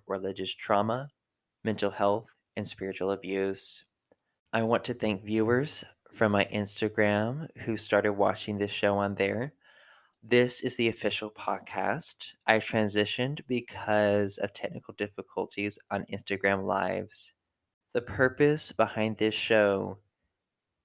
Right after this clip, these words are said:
is to share the story of any person who wants to share about surviving toxic religions.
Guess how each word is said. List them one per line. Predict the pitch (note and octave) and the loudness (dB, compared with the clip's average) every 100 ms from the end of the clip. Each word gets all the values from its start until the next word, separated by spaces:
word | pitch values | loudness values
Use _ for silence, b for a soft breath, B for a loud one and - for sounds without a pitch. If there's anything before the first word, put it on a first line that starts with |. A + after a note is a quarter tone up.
| _ _ | _ _
is | A#2 - | -8 -4
to | B2 | -4
share | A2 A#2+ A#2 | 0 4 4
the | A2 | 2
story | - A2 G#2+ G#2 G2 G2 G2 - | -2 4 6 6 2 -2 -8 -10
of | G2+ - _ _ | -10 -12 _ _
any | A2+ A2 A2 | -2 -2 -2
person | - G#2+ G2+ - F#2+ F#2+ G2+ _ _ | 0 0 0 -2 -2 -4 -10 _ _
who | - A2+ | -6 -2
wants | G#2 G2 - | 0 0 -2
to | G#2 | -6
share | - G2 F#2+ F2+ E2+ G2 - _ _ _ - | 0 4 6 4 0 -6 -14 _ _ _ -12
about | G#2 G2+ - | -2 0 2
surviving | G#2+ G2 G2+ F#2+ G2 G2+ | -2 4 6 6 4 -2
toxic | G#2 - G2 G2 - - - | -4 -4 -4 -4 -8 -10 -8
religions. | - - - - - - - | -8 -6 -6 -8 -8 -10 -10